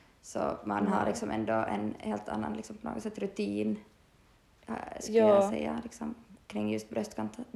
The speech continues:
Speaker 1: bröstcancer, så.
Speaker 2: Exakt. Och det, alltså, jag vet flera människor som har haft bröstcancer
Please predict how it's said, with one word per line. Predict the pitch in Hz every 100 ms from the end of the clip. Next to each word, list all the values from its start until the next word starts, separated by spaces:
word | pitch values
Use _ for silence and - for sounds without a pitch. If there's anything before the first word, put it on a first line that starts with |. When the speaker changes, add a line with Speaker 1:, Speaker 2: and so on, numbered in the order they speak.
| 202 -
Speaker 1:
bröstcancer, | 190 214 214 - 233 220 - -
så. | - - - 226 - - _ - - - _ _ _ -
Speaker 2:
Exakt. | 214 208 - - - - - - - _
Och | - 202
det, | 196 190 185
alltså, | 165 202 - -
jag | - 196
vet | 190 190 196
flera | - 202 190 - 110
människor | - 214 - 233
som | - 196
har |
haft | 208 - - - -
bröstcancer | 196 208 214 - - - 220 - -